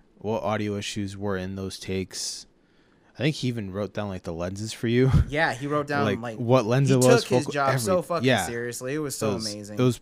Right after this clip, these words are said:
Speaker 1: it was pretty awesome.
Speaker 2: Shout out to Braden, man. Like, he was, he was pretty dope. Like, his, his, uh, scripts, soup skills were up there. And there was a point where we were down a guy. I think Andrew Tugas had to go early.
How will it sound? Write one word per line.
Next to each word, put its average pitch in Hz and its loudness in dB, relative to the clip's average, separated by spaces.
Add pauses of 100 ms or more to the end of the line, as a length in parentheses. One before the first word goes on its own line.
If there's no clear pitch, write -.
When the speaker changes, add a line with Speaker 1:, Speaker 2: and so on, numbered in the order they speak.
Speaker 1:
it - 2
was 120 4
pretty 107 2
awesome. 82 -6
Speaker 2:
Shout 156 -4
out 185 -2
to 113 -10
Braden, 113 -8
man. 104 -10
Like, 104 -10
he 135 -14
was, 117 -10
he - -18
was 139 -10
pretty 127 -12
dope. 107 -12
Like, 98 -12
his, 110 -16
his, 123 -12
uh, 117 -8
scripts, - -12 (360)
soup 127 -10 (420)
skills 120 -8
were 113 -10
up 117 -10
there. 101 -12 (100)
And 120 -8
there 135 -2
was 160 -2
a 147 -8
point 156 -6
where 131 -4
we 123 -8
were 110 -12 (680)
down 131 -6 (580)
a 120 -14
guy. 143 -4
I 117 -10
think 139 -10
Andrew 123 -10
Tugas 123 -10
had 120 -12
to 110 -10
go 107 -12
early. 127 -10